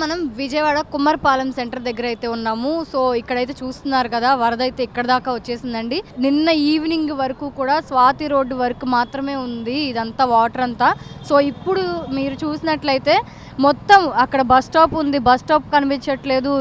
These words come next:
ఇక్కడ ఫుట్‌పాత్ ఉంది, ఫుట్‌పాత్ కూడా అసలు ఏమీ కనిపించట్లేదు. అసలు ఫుల్ వాటర్ అయితే వచ్చేసి ఉన్నాయి. అసలు వరద ఉధృతి పెరగడం వల్ల ఆ కృష్ణానది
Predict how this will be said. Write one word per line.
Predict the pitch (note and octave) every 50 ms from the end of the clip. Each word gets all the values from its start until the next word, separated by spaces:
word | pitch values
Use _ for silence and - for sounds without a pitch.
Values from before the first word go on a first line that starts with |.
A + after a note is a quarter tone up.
| C4
ఇక్కడ | A#3+ - B3+ B3 B3 A#3+ A3+ - - - - -
ఫుట్‌పాత్ | - D4+ B3+ - - F4 D#4+ E4 D#4+ E4
ఉంది, | D4+ D4+ D4 D4+ D4+ -
ఫుట్‌పాత్ | - C#4+ B3 - - D4+ D4+ C#4+ - - - D4+
కూడా | D#4 D#4+ E4 E4+ E4 D4+ C#4+ C4+ B3 A3+ A3+ B3 B3
అసలు | - - B3+ A#3+ A#3+ A#3+ B3 C#4+
ఏమీ | E4 F#4+ G#4 G4+ -
కనిపించట్లేదు. | E4 D4+ D4 C#4+ D4 D4 C4+ D#4 C#4+ B3 C#4 C#4+ C4+ C4+ C#4+ E4+ - G#3+
అసలు | G#3+ - B3 A#3 A3+ -
ఫుల్ | C#4 C4+ C#4+ D4+ D#4+ D#4 C4+ C4
వాటర్ | B3 B3+ B3+ C4+ C4 D4+ D4+ D4
అయితే | C#4+ - C#4+ C#4 C4+ B3+
వచ్చేసి | A#3 - - C#4 C4+ C4 - C#4+ B3+
ఉన్నాయి. | B3 A#3 A#3+ A3+ A3+ A#3+ B3+ C#4 D4 C#4 A3+ G3+
అసలు | G3 G3+ G#3+ G3+ G3 G3 G3 G3 G3+ G3+ G3+
వరద | A3+ A3+ A3+ A3+ A3+ C4+ C4+ C4 B3+ B3 A#3 A3+
ఉధృతి | A3+ G3+ A3 C4 B3+ - - -
పెరగడం | A#3+ A3+ A#3 A#3+ B3 B3+ B3+ B3+ A#3+ A#3
వల్ల | A3 A3 A3 A#3+ C#4 C4+
ఆ | A#3+ -
కృష్ణానది | A3 G#3 - - B3 A#3+ A#3 A3+ G#3+ A3+